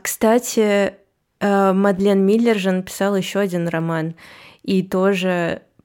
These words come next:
про второстепенного персонажа гомеровского.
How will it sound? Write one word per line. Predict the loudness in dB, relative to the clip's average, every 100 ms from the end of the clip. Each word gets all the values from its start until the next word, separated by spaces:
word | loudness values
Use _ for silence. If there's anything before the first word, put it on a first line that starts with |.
| _
про | -4 0 0
второстепенного | -2 -4 -6 -6 -10 -2 0 2 0 -2
персонажа | -4 -8 -4 -4 -2 -4 -4 -6 -8 -12 _ -14
гомеровского. | -8 -4 -4 -6 -10 -12 -8 -8 -8